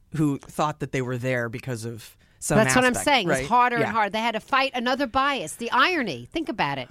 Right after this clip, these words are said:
Speaker 2: that they were supposed to get in to overcome a prior bias against them. And then when they got there, they still had to overcome a bias that they had gotten there because they didn't earn their way there.
Speaker 1: Right. And I think that,
Speaker 2: <laughs>
Speaker 1: to your point,
Speaker 2: That's really something.
Speaker 1: these ins-, a lot of these ins-, like,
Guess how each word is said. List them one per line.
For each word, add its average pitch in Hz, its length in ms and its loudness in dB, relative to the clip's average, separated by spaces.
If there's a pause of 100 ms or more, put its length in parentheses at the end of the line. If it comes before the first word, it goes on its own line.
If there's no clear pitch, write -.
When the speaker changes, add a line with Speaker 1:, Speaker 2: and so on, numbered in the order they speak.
(380)
Speaker 2:
that 233 140 -2
they 269 120 4
were 240 100 0
supposed - 520 -2
to 359 80 -2
get 262 220 0
in 202 360 -2 (320)
to 240 340 2
overcome 240 880 0
a 196 60 -4
prior 254 460 0
bias 151 840 -4
against 233 480 -2
them. 151 300 -4 (260)
And 214 100 -2
then 240 140 2
when 233 120 0
they 220 100 0
got 254 340 2
there, 208 220 -2
they 208 140 -6
still 339 280 -4
had 262 200 -2
to 196 100 0
overcome 190 440 -2
a 180 60 -2
bias 180 600 0 (260)
that 220 140 -4
they 233 140 4
had 233 180 -4
gotten 240 320 2
there 254 160 0
because 247 340 -6
they 247 140 2
didn't 247 240 0
earn 254 220 0
their 247 120 0
way 254 200 -2
there. 262 360 -8 (140)
Speaker 1:
Right. 277 260 -2
And 226 100 0
I 226 80 0
think 294 260 -6
that, 202 100 2 (140)
Speaker 2:
<laughs> 196 160 -10
Speaker 1:
to 240 120 -4
your 269 140 -2
point, 190 440 -2 (140)
Speaker 2:
That's 277 220 -2
really 302 260 2
something. 247 320 0
Speaker 1:
these 214 100 2
ins-, 247 240 -2
a 208 60 -4
lot 262 160 -2
of 311 60 -2
these 269 160 -4
ins-, 214 200 -10
like, 185 140 0